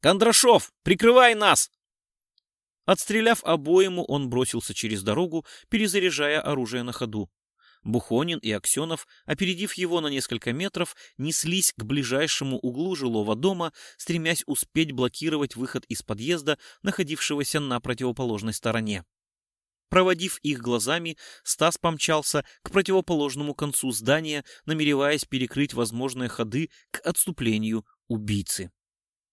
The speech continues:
Судя по расположению окон, квартира, откуда стреляли в Амельченко, находилась во втором подъезде четырехподъездной пятиэтажки. Обогнув дом, Кричко заметил, как именно туда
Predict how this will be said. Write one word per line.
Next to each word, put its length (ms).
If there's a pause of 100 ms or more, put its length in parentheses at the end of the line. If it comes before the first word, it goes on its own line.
(840)
Судя 380
по 180
расположению 840
окон, 420 (180)
квартира, 520
откуда 380
стреляли 520
в 100
Амельченко, 640 (220)
находилась 580
во 120
втором 340
подъезде 580 (180)
четырехподъездной 1000
пятиэтажки. 800 (640)
Обогнув 460
дом, 280 (300)
Кричко 360
заметил, 460
как 280
именно 340
туда 380